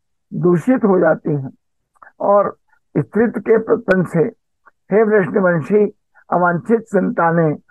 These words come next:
उत्पन्न होती हैं। अवांछित संतानों की वृद्धि से निश्चय ही परिवार के लिए तथा पारिवारिक परंपरा को विनिष्ट करने वालों के लिए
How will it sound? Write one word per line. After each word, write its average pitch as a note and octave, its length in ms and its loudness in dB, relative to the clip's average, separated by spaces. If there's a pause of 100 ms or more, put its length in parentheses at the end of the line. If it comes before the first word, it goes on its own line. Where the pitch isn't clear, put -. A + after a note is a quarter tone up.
(240)
उत्पन्न G3+ 420 0
होती F#3 360 0
हैं। C#3 280 -2 (1400)
अवांछित F3 560 0 (440)
संतानों F3+ 540 2
की G3+ 160 0
वृद्धि F3 380 0
से G#3 200 2 (640)
निश्चय E3+ 500 0
ही F#3 220 -2 (640)
परिवार F3 400 0
के E3+ 160 -6
लिए F#3 320 0 (500)
तथा F#3 260 0
पारिवारिक F#3+ 640 0 (100)
परंपरा F3+ 460 0
को F3+ 220 -2 (600)
विनिष्ट G3 460 -2 (260)
करने F#3+ 320 2
वालों G3 360 2
के F#3 140 0
लिए F3 280 0